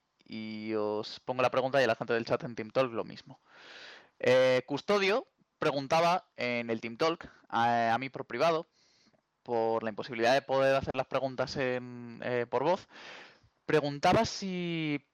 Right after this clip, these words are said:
tú, como, cua-, según tu opinión como desarrollador, ¿qué crees que le falta a N V D A?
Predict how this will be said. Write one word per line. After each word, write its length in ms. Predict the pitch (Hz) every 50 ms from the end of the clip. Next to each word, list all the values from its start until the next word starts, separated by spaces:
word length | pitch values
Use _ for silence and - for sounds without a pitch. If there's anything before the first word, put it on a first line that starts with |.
| _ _ _
tú, 140 | - 214 214
como, 260 | - 208 220 - 156
cua-, 220 | - 185 202 - - 160
según 340 | 165 175 175 170 180 202 202
tu 80 | 254
opinión 380 | 233 - 190 175 196 220 233 220
como 180 | 196 180 170 165
desarrollador, 640 | 165 - 156 - 151 151 143 147 151 180 202 - _ _
¿qué 180 | - 160 - -
crees 300 | 170 165 160 139 - -
que 120 | - 120
le 100 | 110 110
falta 300 | - 113 107 104 - 107
a 40 | 104
N 120 | 101 107
V 120 | 101 92 80
D 80 | 78
A? 120 | 60 -